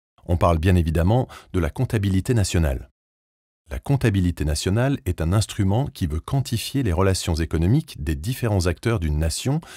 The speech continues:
pendant une période de temps, généralement une année. Mais n'empêche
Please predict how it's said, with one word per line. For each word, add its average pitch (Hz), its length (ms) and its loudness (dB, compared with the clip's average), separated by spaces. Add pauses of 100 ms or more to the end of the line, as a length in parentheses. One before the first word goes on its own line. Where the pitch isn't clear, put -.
(160)
pendant 131 320 2
une 95 140 4
période 104 380 2
de 82 100 0
temps, - 340 0 (140)
généralement 80 480 0
une 80 120 4
année. - 260 -4 (920)
Mais 92 140 2
n'empêche 123 400 2